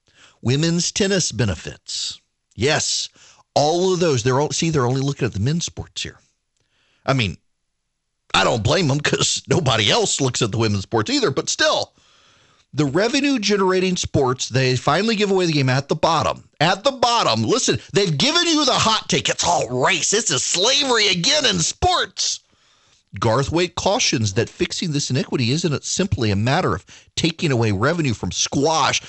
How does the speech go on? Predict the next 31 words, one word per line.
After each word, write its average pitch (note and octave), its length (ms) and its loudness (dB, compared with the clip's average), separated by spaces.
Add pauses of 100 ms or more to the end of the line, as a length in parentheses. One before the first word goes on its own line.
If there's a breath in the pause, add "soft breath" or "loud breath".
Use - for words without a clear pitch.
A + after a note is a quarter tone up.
Squash. - 300 -2 (140)
Who A#4 200 2
plays C4 400 0
squash G#3+ 640 0
except F3+ 260 -2
ninety-year-old G3+ 800 2
geriatrics? F#3 920 0 (1000)
And G2+ 420 -2
baseball, A2+ 840 0 (500 soft breath)
and A#2+ 200 0
giving E3+ 400 0
money D#3+ 240 2
back C#3+ 280 -2
to C3+ 80 -2
football D#3 380 0
and C3+ 80 2
basketball D3+ 280 0
players, A2 240 -2 (240 loud breath)
the B2+ 80 0
revenue-generating E3+ 960 0
sports - 360 -2
play C3 220 0
a A#2+ 40 0
major E3+ 540 0
role D#3+ 340 0
in A#2 100 -4
funding F#3 420 -2
the A2 100 0
women's E3+ 360 -2
sports - 320 -2
programs A2 460 -2